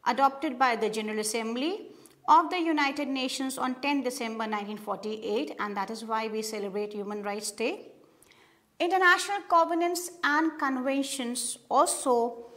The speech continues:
talk about lot of human rights. Human rights are certain basic rights that are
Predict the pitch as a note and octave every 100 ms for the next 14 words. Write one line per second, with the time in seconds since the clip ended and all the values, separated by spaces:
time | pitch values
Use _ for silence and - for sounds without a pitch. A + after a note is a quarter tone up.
0 | - - - C#4+ C#4+ - - A#3 G#3 A3
1 | G#3+ A3 - A3+ A#3 B3+ B3 - G3+ G#3
2 | - G#3 G3 F#3+ F3+ F3 D#3 - - -
3 | _ _ _ _ _ _ _ _ _ _
4 | _ _ _ - - - _ _ C4+ F4
5 | G4+ G#4 G4 F4 F4 - - A#3 C4 -
6 | F4 F4+ F#4+ C#4 C4+ C#4 B3+ B3 A#3+ A#3
7 | A#3+ - A3 G#3+ G#3+